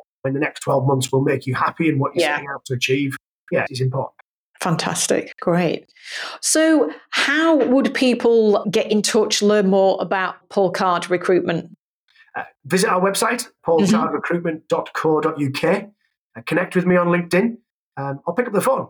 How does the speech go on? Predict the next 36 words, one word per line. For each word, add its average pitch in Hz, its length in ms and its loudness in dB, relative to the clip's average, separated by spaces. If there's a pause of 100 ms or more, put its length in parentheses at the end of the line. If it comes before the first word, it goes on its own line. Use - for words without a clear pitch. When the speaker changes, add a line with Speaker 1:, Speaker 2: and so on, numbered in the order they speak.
Speaker 1:
have 190 100 -4
a 170 40 -2
chat. - 440 -4
I 143 140 -6 (100)
do 160 160 2
enjoy 151 360 0
talking 151 340 -2
to - 80 -8
people, 151 320 0 (100)
learning 151 240 2
about 139 260 -2
people. 156 520 -2 (260)
Always 165 240 2
happy 160 220 -4
to 143 80 -6
share 147 520 -2 (220)
the 131 80 -8
successes 147 640 0
and 139 140 -2
challenges 151 560 2
that 151 100 -2
we've 147 320 2 (340)
enjoyed 147 460 -2
over 135 200 0
the 135 100 -4
years. 160 440 0
So 135 320 0 (220)
whether 147 220 -8
that's - 240 -4
a - 60 -12
client, 156 400 -2
a - 20 -20
candidate, 156 600 -2
another 147 180 0
recruitment 160 460 -2
business, 156 420 0